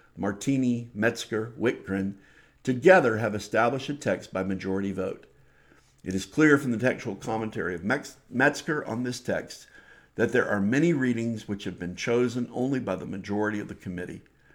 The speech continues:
That they did not unanimously arrive at a text is also not surprising.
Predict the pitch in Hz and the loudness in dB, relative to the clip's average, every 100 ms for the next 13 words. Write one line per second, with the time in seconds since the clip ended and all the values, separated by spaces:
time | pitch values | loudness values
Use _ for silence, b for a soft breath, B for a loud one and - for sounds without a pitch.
0 | b b b 92 101 101 92 131 123 117 | b b b -4 0 0 4 4 4 0
1 | - 98 95 101 110 113 110 - 98 92 | 0 0 2 2 0 -2 -4 -2 -2 0
2 | 107 123 143 147 - 143 - 117 104 - | 4 6 6 2 -4 -6 0 0 0 -4
3 | - - 110 101 - 113 110 - 95 92 | -18 -12 -8 -8 -4 -2 -2 -4 -6 -6
4 | 98 - 87 - 82 87 73 78 | -8 -12 -12 -6 -6 -6 -12 -14